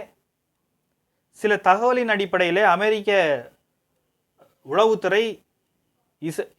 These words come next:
இலங்கை தேசத்திற்கு, இலங்கை அரசாங்கத்திற்கு சில காரியங்களை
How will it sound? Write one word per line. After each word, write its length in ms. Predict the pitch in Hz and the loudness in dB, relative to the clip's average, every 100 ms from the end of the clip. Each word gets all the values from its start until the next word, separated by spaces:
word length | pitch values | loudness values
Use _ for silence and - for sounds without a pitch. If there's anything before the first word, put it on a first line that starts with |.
| 139 | -2
இலங்கை 320 | 170 226 220 202 | -2 2 2 4
தேசத்திற்கு, 600 | 185 185 185 185 175 196 156 113 - _ _ _ 151 | 0 0 -4 -4 -4 -2 -2 -6 -18 _ _ _ -6
இலங்கை 340 | 190 220 208 175 | -4 0 0 2
அரசாங்கத்திற்கு 760 | 165 190 214 202 190 180 180 156 135 | 2 0 -4 -4 -6 -6 -4 -4 -6
சில 180 | 156 151 135 113 - _ _ _ _ _ _ _ _ _ _ _ | -6 -4 -4 -8 -18 _ _ _ _ _ _ _ _ _ _ _
காரியங்களை 500 | 151 202 214 208 196 | 0 2 2 0 0